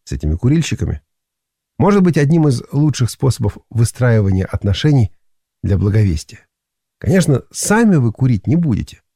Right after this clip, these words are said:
Я понимаю, вы скажете про пассивный, а, вдох, пассивное поглощение дыма и так далее. Это вам решать, исходя из вашего здоровья,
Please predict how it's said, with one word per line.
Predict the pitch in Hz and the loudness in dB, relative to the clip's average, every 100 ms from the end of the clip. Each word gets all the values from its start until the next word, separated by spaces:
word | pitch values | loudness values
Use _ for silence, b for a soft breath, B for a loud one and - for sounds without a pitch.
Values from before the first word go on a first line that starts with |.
| _ _ _ - | _ _ _ -2
Я | 113 98 | 0 0
понимаю, | 71 82 185 170 | -2 0 2 2
вы | 110 | 0
скажете | - 123 107 92 90 | 0 0 0 -2 -6
про | - 95 98 92 82 _ _ _ | -6 -4 -2 -2 -4 _ _ _
пассивный, | - 92 - 147 180 165 196 - - _ _ _ _ | 0 0 0 0 2 2 0 -2 -10 _ _ _ _
а, | 113 107 104 | 0 2 2
вдох, | 101 98 92 92 139 175 - | 0 -2 -2 0 2 2 -2
пассивное | 95 87 185 160 147 | -4 -2 0 2 0
поглощение | - 139 127 113 - - 147 147 131 | 0 0 0 -2 -2 0 2 2 0
дыма | 78 110 131 143 | 0 0 2 2
и | 127 | 0
так | 110 113 | 0 0
далее. | 95 78 - _ _ _ _ _ - | 0 -2 -8 _ _ _ _ _ -2
Это | 139 196 | 0 2
вам | 240 202 104 | 2 2 2
решать, | 131 - 98 92 | 0 -2 -4 -6
исходя | - 113 143 | -6 -2 -2
из | 107 | 0
вашего | 123 - 123 | -2 -2 -2
здоровья, | 160 240 277 165 | 0 0 0 -2